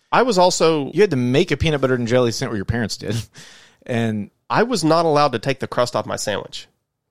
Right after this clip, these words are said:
Speaker 2: I never really wanted to, that I remember.
Speaker 1: I mean, I was just told, "You're gonna eat the crust," so I've always eaten the crust, and I've never minded eating
Speaker 2: Yeah,
Speaker 1: the
Speaker 2: I've
Speaker 1: crust.
Speaker 2: never, I never have either.
Speaker 1: Um, so I'm always, I, I forgot that was a thing with kids.
Speaker 2: Yeah.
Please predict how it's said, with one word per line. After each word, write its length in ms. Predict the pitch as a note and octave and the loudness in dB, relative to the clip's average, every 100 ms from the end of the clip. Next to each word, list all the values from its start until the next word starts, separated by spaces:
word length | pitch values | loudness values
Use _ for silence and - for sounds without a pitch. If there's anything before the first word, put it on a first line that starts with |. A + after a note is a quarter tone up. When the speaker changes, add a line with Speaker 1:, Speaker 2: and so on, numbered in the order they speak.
| _ _ _ _ _ | _ _ _ _ _
Speaker 2:
I 80 | G#3 | 0
never 240 | F#4 G4 | 2 2
really 240 | F#3 D#3 C3 | 4 4 2
wanted 640 | G2+ F#2+ F#2+ A#2 A3 D3 F2 | 0 -10 -6 -2 0 0 -2
to, 360 | G#2+ G2 F#2 - | -4 -4 -6 -12
that 180 | A#2 A2+ | -4 0
I 100 | A#2 | 2
remember. 680 | B2 G#2+ A2 F#3 A#2 F2+ A#2 - _ _ _ _ _ | 0 0 0 0 -2 -4 -8 -18 _ _ _ _ _
Speaker 1:
I 80 | - | -2
mean, 180 | D3 C3 - | 0 0 0
I 80 | |
was 100 | C#3+ C#3+ | 0 0
just 140 | C3+ | -2
told, 260 | B2+ B2 - | 0 0 -4
"You're 120 | - B2 | -8 -2
gonna 160 | C#3 | -2
eat 80 | B2+ | -2
the 80 | - | -6
crust," 280 | - A2 - | -2 -2 0
so 80 | A#2 | -2
I've 120 | A#2 | 0
always 220 | A2+ G#2+ | 0 -2
eaten 80 | A2 | -6
the 60 | - | -6
crust, 180 | G#2+ G#2+ | -4 -2
and 60 | |
I've 100 | G#2 | -2
never 200 | A2+ G2+ | 0 -2
minded 320 | F#2+ C3 C#3 - | 0 -2 -2 -4
eating 120 | G#3+ | -2
Speaker 2:
Yeah, 180 | B3 G#2+ | -2 -2
Speaker 1:
the 80 | D3+ | -2
Speaker 2:
I've 40 | |
Speaker 1:
crust. 280 | F3 G3 - | 0 -2 -2
Speaker 2:
never, 80 | E3 | -4
I 40 | |
never 220 | G3+ F#3 | -2 0
have 220 | D3+ D3 G#2+ | 0 0 0
either. 340 | A#2 G2 - | -4 -4 -2
Speaker 1:
Um, 460 | A#2+ G#2+ G#2 F#2+ F#2+ _ _ _ _ _ | 0 2 0 -4 -16 _ _ _ _ _
so 120 | - C3 | -4 0
I'm 80 | B2+ | 2
always, 320 | C3+ A#2+ - - | 2 2 -4 -8
I, 120 | A2 A2 - | -8 -6 -4
I 100 | C#3+ | -4
forgot 420 | C3 G#2+ B2 C3+ | -4 -2 0 2
that 120 | A#2+ | 0
was 100 | A2 | -2
a 60 | A2+ | -4
thing 240 | A#2+ B2 A2 | 0 -2 -2
with 140 | F#2+ | -8
kids. 520 | - F#2+ F2+ F#2 - | -10 -8 -8 -10 -2
Speaker 2:
Yeah. 240 | C#3+ G2 | 0 -2